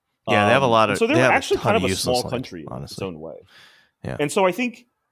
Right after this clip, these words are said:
Speaker 2: because we have that material superiority over Russia, uh,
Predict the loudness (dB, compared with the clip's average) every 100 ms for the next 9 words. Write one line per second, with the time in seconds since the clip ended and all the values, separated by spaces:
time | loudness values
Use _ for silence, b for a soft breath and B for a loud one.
0 | _ -14 -2 -2 -2 -4 -4 -2 -2 -2
1 | -6 -8 -6 -4 -2 -2 -4 -8 _ -18
2 | -12 -6 -4 -2 -2 -4 -8 -10 -10 -12
3 | -14 -8 -8 -6 -12 -12 -18 _ _ _
4 | _ _ _ -2 2 4 2 0